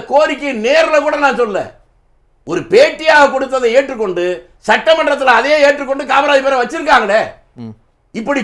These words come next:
Speaker 1: பெருந்தன்மையாக அணுகிற போது அவங்க பிடிவாதமா எல்லாம் இல்ல, எந்த குறை வேண்டுமானாலும் அவங்க சொல்லலாம்,
Speaker 2: ம்.
Speaker 1: பதில் சொல்ல அவர் தயார்.
Speaker 2: ம்.
Speaker 1: ஆனால் அதே நேரத்துல இவர்கள் தயாரா? குஜராத்ல அப்ப நாங்க சொல்ல சார்,
Speaker 2: ம்.
Speaker 1: வாஜ்பாய் என்ன சொன்னார்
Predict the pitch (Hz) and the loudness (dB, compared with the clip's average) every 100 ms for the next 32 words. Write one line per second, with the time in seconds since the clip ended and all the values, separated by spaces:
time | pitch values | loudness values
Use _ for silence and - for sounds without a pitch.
0 | - 247 330 330 320 311 294 277 277 262 | 2 2 2 -2 0 4 4 4 2 4
1 | 277 277 262 269 208 254 285 294 294 285 | 4 4 4 0 -2 0 4 4 4 2
2 | 277 226 185 131 - - 196 262 277 214 | 2 2 -2 -6 -12 -4 -2 2 0 2
3 | 269 285 269 262 262 269 240 226 233 220 | 2 4 2 2 0 0 -2 -2 -2 0
4 | 170 - - 123 110 202 294 233 269 269 | -2 -4 -16 -12 -2 -2 -2 -2 2 4
5 | 240 240 233 247 220 - - 127 113 208 | 4 0 2 4 2 -2 -16 -10 -2 4
6 | 240 233 - 294 294 269 240 269 240 277 | 4 4 4 2 2 2 2 2 4 2
7 | 269 254 247 226 202 - - - 160 254 | 2 2 4 4 0 -2 -12 -10 0 4
8 | 277 262 254 190 - _ 151 175 180 208 | 4 4 2 0 -2 _ -8 -4 0 4
9 | 294 311 285 285 277 202 214 294 - - | 4 4 2 4 4 4 4 4 0 -12
10 | 120 151 247 320 330 339 320 330 320 294 | -2 4 4 4 4 4 4 2 -2 0
11 | 294 277 | 2 4